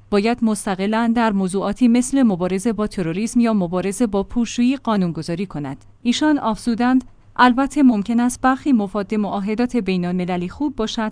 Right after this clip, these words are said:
اما هیچ ضرورتی ندارد با استناد به این مفاد به کنوانسیون‌هایی بپیوندیم که از عمق اهداف آنها آگاه نیستیم یا می‌دانیم که مشکلاتی دارند. ایران با اجرای کامل برنامه اقدام اف ای تی اف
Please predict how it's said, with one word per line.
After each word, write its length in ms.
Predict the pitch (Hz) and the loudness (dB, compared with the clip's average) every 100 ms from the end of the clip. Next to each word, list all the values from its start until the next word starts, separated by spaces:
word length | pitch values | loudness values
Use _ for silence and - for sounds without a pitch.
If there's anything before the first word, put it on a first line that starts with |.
| - | -4
اما 240 | 202 214 262 | 0 2 2
هیچ 280 | 285 302 - | 0 -2 -2
ضرورتی 520 | 233 220 220 - 240 | -2 -2 -4 0 0
ندارد 520 | 214 196 180 214 247 | 0 -2 -2 -2 -2
با 120 | 220 | -4
استناد 500 | 214 214 220 214 214 | -4 -4 -2 -2 -2
به 60 | 202 | -2
این 220 | 185 214 | 0 0
مفاد 380 | 185 - 196 185 | -2 -4 -6 -4
به 100 | 208 | -6
کنوانسیون‌هایی 960 | 202 214 190 202 196 214 214 214 262 240 | -4 -4 -2 -2 -2 -4 -2 0 2 2
بپیوندیم 680 | 180 - 202 202 208 220 214 | 0 -2 -2 0 0 -2 -2
که 140 | 226 | -4
از 200 | 185 196 | -4 -4
عمق 240 | 214 214 233 | -2 -2 -2
اهداف 400 | - 185 226 202 | -4 -4 -4 -4
آنها 420 | 185 165 156 214 | -4 -4 -4 -4
آگاه 440 | - 196 214 240 247 | -4 -4 0 0 4
نیستیم 420 | 254 262 226 233 - - | 2 2 0 -2 -4 -2
یا 160 | 226 | 2
می‌دانیم 480 | 226 233 214 196 190 | 4 2 2 0 -2
که 140 | 185 196 | -2 -2
مشکلاتی 540 | 185 - 220 208 185 | -2 -2 -4 -4 -6
دارند. 420 | 143 131 120 - - _ | -8 -10 -12 -16 -20 _
ایران 360 | - 226 269 277 | 2 6 8 8
با 140 | 247 | 8
اجرای 520 | 214 196 185 220 220 262 | 6 4 2 2 2 4
کامل 420 | 254 190 170 190 | 4 4 4 4
برنامه 480 | 214 208 202 202 233 | 6 6 6 4 4
اقدام 560 | 240 220 214 202 170 175 | 4 2 0 0 0 2
اف 180 | 202 - | 0 2
ای 120 | 185 | 2
تی 300 | - 190 | 2 -4
اف 80 | 147 | -4